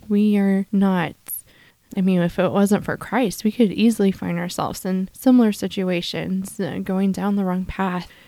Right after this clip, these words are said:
But if you do have younger ones, just being aware if this is a topic that you want them to be listening to or not. But we're glad you're, uh, listening in to this episode, and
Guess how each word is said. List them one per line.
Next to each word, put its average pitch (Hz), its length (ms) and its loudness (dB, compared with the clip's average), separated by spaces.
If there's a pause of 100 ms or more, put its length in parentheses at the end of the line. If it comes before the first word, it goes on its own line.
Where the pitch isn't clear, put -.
(100)
But 180 280 -2
if 185 360 -8
you 214 100 0
do 233 120 4
have 202 160 0
younger 185 240 0
ones, 175 340 -2
just - 380 -8
being 190 240 2
aware 180 380 2
if 180 220 -2
this - 220 -6
is 180 140 -6
a 170 300 -4
topic 233 420 0
that 185 220 0
you 208 100 4
want 202 200 2
them 196 160 2
to - 120 -6
be 196 160 2
listening 175 400 -2
to - 160 -10
or 175 140 -6
not. 175 400 -6
But 180 220 -10 (340)
we're 208 240 -2
glad 220 400 0
you're, 220 500 0 (160)
uh, 196 180 -4
listening 226 440 0
in 254 240 2
to 262 120 -2
this 233 200 -2
episode, 285 540 -2
and 196 280 0